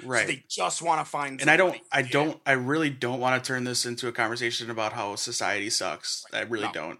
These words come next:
Speaker 1: <laughs>
Speaker 2: But no, th-, but that's a reality of it. Like,
Speaker 1: Right.
Speaker 2: cops have deadlines and quotas, and detectives have to find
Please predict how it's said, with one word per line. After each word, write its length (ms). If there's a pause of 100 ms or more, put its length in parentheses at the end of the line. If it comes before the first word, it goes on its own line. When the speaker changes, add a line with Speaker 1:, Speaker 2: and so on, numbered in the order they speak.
Speaker 1:
<laughs> 220
Speaker 2:
But 240
no, 120
th-, 200
but 100
that's 200
a 80
reality 760
of 200
it. 140
Like, 200
Speaker 1:
Right. 160
Speaker 2:
cops 200
have 200 (160)
deadlines 600
and 160
quotas, 460
and 100
detectives 520
have 220
to 60
find 480